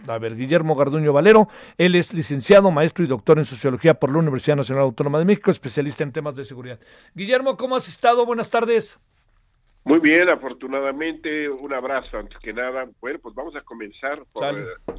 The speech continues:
Speaker 2: la narrativa de toda esta situación.
Speaker 1: Venga de ahí, a ver.
Speaker 2: Eh, va-, para comenzar, bueno, ya el propio Aristóteles, desde el dos mil dieciocho, había revelado que tres de sus funcionarios habían sufrido atentados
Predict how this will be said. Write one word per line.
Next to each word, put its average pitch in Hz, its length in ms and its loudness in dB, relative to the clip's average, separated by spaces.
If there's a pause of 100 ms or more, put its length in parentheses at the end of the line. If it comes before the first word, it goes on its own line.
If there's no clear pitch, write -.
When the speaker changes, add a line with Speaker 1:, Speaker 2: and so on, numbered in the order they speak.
Speaker 2:
la 101 280 -12
narrativa 107 500 -10
de 101 160 -10
toda 110 240 -8
esta - 200 -14
situación. - 420 -14
Speaker 1:
Venga 196 320 2
de 170 120 0
ahí, 131 160 -2
a 127 40 -2
ver. 117 140 -6 (720)
Speaker 2:
Eh, 127 140 -8 (260)
va-, 139 160 -2
para 151 200 0
comenzar, 156 680 -2
bueno, 135 340 -6
ya 113 200 -6
el 110 80 -8
propio 117 320 -8
Aristóteles, 110 760 -10 (420)
desde 92 800 -10 (520)
el 90 120 -12
dos 98 160 -4
mil 123 160 -6
dieciocho, 117 680 -2
había 113 300 0
revelado 101 760 -2 (560)
que 107 120 -6
tres 160 220 -4
de 156 120 -6
sus - 140 -18
funcionarios 117 680 -6
habían 110 320 -4
sufrido 107 420 -6
atentados 95 680 -6